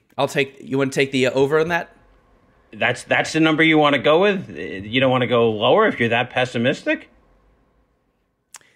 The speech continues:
Speaker 1: That seven billion is not that much these days, especially with inflation.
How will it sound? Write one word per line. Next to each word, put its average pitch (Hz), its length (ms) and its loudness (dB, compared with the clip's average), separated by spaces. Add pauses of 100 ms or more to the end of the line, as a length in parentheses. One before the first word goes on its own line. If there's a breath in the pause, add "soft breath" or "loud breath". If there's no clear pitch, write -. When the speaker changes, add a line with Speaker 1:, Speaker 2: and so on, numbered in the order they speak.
Speaker 1:
That 135 100 -10
seven 247 280 0
billion 208 180 4
is - 80 -2
not 165 100 0
that 202 120 4
much 220 200 0
these 139 180 -2
days, 107 360 -2 (680)
especially 165 320 -4
with 170 80 2
inflation. 165 560 -6